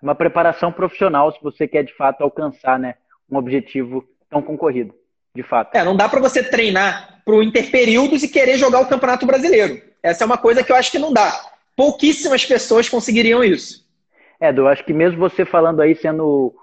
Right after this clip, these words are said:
Speaker 1: o, o melhor jogador do Interperíodos em alguns anos, né, fazendo gol de tudo quanto é jeito, realmente, se você quisesse jogar o Brasileiro, ia ter que ter outra preparação, né, Edu?
Speaker 2: Bem longe, cara, bem longe.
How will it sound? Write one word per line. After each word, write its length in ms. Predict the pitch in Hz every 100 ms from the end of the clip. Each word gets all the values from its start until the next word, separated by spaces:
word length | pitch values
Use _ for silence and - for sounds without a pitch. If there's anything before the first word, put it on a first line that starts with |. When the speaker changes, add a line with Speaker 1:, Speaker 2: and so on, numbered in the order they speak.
| _ _
Speaker 1:
o, 440 | 139 139 131 131
o 40 |
melhor 280 | 143 147 165
jogador 420 | 170 160 151 151
do 80 | 151
Interperíodos 760 | 156 165 156 151 135 160 147 131
em 160 | 147
alguns 360 | 147 135 143 120
anos, 240 | 147 165
né, 300 | 143 143 139 - -
fazendo 300 | 143 160 147
gol 380 | 135 156 175 - _ _ _ _
de 140 | 135
tudo 160 | 156 175
quanto 200 | 190 180
é 120 | 175
jeito, 400 | 135 156 196 196 - _ _ -
realmente, 580 | 156 165 160 160 170 _
se 80 | 156
você 220 | 165 165
quisesse 280 | 165 170 180
jogar 220 | 165 165
o 40 |
Brasileiro, 420 | 165 160 147 156
ia 60 | 170
ter 120 | 170
que 100 | 165
ter 80 | 170
outra 180 | 165 170
preparação, 720 | 185 185 185 196 - 196 143
né, 120 | 147
Edu? 180 | 139 - 160 - _ _ 175 160 _ - - 170 - - -
Speaker 2:
Bem 260 | 165 180 226
longe, 360 | 190 170 139
cara, 180 | 139 127
bem 200 | 151 202
longe. 440 | - 147 220 247